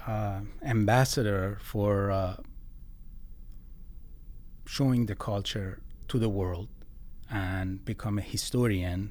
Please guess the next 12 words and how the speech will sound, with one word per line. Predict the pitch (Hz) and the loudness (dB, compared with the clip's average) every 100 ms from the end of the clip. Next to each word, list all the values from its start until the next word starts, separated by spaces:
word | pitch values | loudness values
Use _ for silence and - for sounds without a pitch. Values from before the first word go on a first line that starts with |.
| - | -4
to | 95 | -2
do | 104 101 | 2 2
it | - | 0
correctly, | - 101 110 - 87 90 110 - - - - | 0 2 2 0 -4 -4 -6 -10 -14 -14 -6
to | 101 | -2
understand | 95 90 - 123 104 | 0 0 -2 0 0
it | 92 | 0
correctly. | - 95 92 | -2 -4 -2
I | 110 | -2
mean, | 110 | -2
I've | 107 139 | -2 0
done | 127 113 104 | 2 4 2